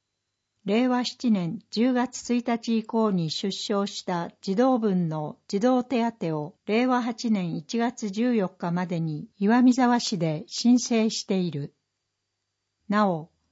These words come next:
一月下旬に子育て応援手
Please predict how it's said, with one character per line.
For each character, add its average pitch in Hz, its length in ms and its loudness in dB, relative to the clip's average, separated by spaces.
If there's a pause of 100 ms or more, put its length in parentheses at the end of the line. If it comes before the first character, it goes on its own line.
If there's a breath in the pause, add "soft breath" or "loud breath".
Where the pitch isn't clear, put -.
(140)
一 240 220 -2
月 269 260 0
下 233 180 4
旬 220 300 4
に 202 280 0
子 - 140 -8
育 254 300 0
て 240 180 0
応 226 220 2
援 220 160 2
手 226 140 -4